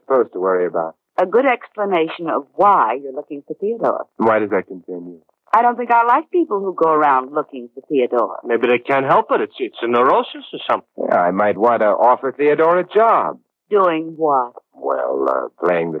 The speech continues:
Speaker 1: tuba in an orchestra.
Speaker 2: And I'm the Queen of Transylvania. You'll have to do better than that, Mister Templer.
Speaker 1: Hey, the car. Unless I'm guessing badly, the number of people you dislike is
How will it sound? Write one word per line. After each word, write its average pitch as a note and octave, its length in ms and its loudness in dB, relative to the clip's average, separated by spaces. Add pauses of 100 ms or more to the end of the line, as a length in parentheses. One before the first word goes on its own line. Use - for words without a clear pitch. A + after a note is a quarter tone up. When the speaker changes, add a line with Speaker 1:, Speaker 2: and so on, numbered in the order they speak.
Speaker 1:
tuba C3+ 480 2
in B2 120 0
an A2+ 100 2
orchestra. F3 600 0
Speaker 2:
And F#3+ 180 2
I'm D#3+ 200 2
the F#3+ 80 -6
Queen C#3+ 300 -8
of D3 140 -10
Transylvania. C3 760 -4 (580)
You'll C4+ 120 2
have C4 180 2
to G#3+ 60 -20
do A3 100 -2
better F#3+ 240 2
than D#3 120 -6
that, C#3 240 2
Mister - 220 -20 (100)
Templer. - 340 -6 (1080)
Speaker 1:
Hey, D#2+ 340 -2 (300)
the C2+ 100 -2 (120)
car. E2+ 420 -2 (280)
Unless E2+ 260 -2 (100)
I'm D#2 220 0
guessing E2 380 -2
badly, F2 440 2
the E2 60 0
number F2+ 280 0
of - 120 -4
people F2 260 -2
you F#2 80 -2
dislike F#2 540 0
is E2+ 80 -4